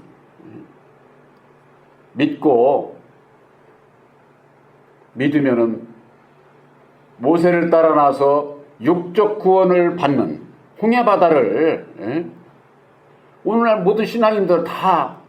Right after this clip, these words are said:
십자가를 믿지 않습니까? 십자가의 도는 몰라도,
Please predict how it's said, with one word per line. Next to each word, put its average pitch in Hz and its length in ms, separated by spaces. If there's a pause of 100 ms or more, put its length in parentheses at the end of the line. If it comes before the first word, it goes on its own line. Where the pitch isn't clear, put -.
(720)
십자가를 214 1080
믿지 180 260
않습니까? 135 1000
십자가의 - 500
도는 151 340
몰라도, 117 840